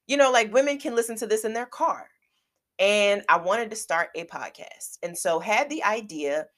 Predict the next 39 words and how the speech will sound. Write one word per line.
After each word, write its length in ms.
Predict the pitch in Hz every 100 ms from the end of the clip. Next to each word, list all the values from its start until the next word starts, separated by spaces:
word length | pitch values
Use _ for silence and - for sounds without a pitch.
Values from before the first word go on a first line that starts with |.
| _ _ -
had 180 | 240 285
a 40 |
couple 300 | 285 247 214
friends 400 | - 214 226 202
actually 420 | - 165 - 160
tell 320 | 160 202 214
me, 440 | 208 160 139 131 - _ _ _
"Girl, 200 | 214 214
you 160 | 202 202
need 140 | 202
to 60 | 185
start 200 | 165 156
a 40 |
podcast. 720 | - 143 101 - - - - _ _ _
You 140 | 196 -
absolutely 1000 | 175 185 185 180 165 151 160 156 143 _
should 260 | - - 156
record 300 | 165 175 151
a 20 |
podcast. 480 | - 127 135 104 -
This 160 | 170 170
would 80 |
be 160 | 160 147
great 300 | - 135 175
for 100 | -
you." 220 | - - _ _ _ _ _
So 140 | - 190
I 20 |
felt 320 | 220 226 254 -
inspired 540 | 202 190 - 185 196
at 100 | 214
the 60 | 214
moment 460 | 202 156 156 151 -
and 100 | 175
was 140 | 170
really 240 | 165 190 208
gonna 240 | 190 156
do 240 | 156 147
it. 160 | - -